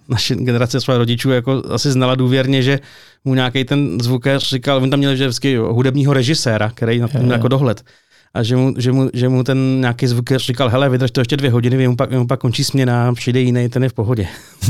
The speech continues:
Speaker 1: <laughs> Jo. Takže takovým způsobem tady vznikaly slavný nahrávky některý třeba.
Speaker 2: No a to oni t-, neměli ty původní nahrávky, že by tam třeba něco použil, jako,
Speaker 1: Já už
Speaker 2: no,
Speaker 1: nevím,
Speaker 2: no.
Speaker 1: jak to bylo.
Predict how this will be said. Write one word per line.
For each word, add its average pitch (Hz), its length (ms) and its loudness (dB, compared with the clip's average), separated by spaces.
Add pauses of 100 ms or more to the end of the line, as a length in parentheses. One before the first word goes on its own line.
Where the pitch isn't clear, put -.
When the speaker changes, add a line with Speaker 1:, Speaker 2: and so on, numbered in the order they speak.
Speaker 1:
<laughs> 160 540 0
Jo. 151 220 0 (680)
Takže 127 180 -2
takovým 160 300 0
způsobem 151 360 -2
tady 156 180 0
vznikaly 147 380 0
slavný 156 280 0
nahrávky 151 380 -2
některý 113 380 -2
třeba. 101 320 -6 (220)
Speaker 2:
No 120 160 2
a 117 80 2
to 131 180 2
oni 135 200 2
t-, - 180 -4
neměli 127 480 2
ty 165 160 0
původní 135 460 0
nahrávky, - 640 0
že 117 160 0
by 110 180 0
tam 113 220 0
třeba 120 200 2
něco 117 280 2
použil, 113 500 2
jako, 113 320 0
Speaker 1:
Já 120 100 2
už 123 100 0
Speaker 2:
no, 143 60 2
Speaker 1:
nevím, 147 180 2
Speaker 2:
no. 156 60 2
Speaker 1:
jak 143 100 0
to 175 100 2
bylo. 123 420 2